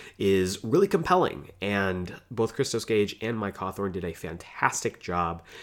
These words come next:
telling the story of Otto Octavius, also known as Elliot Tolliver, in his alias in San Francisco, and really telling a tragedy,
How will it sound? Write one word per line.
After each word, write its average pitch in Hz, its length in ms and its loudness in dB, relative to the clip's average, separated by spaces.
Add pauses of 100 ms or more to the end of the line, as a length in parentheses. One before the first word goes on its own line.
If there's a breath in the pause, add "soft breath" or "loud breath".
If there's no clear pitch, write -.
(200 loud breath)
telling 147 380 6
the 107 80 6
story 92 460 2
of 82 540 -2 (120)
Otto 95 340 2
Octavius, 85 880 -2
also 87 260 -8
known 82 200 -2
as 82 180 -2
Elliot 90 340 -2
Tolliver, 90 640 -2 (320 loud breath)
in 90 120 -6
his 87 280 -2
alias 90 380 -2
in 90 80 -8
San 90 180 -4
Francisco, 85 720 -6
and 92 240 -6
really 135 560 0 (540 loud breath)
telling 151 340 0
a 165 60 0
tragedy, - 760 -2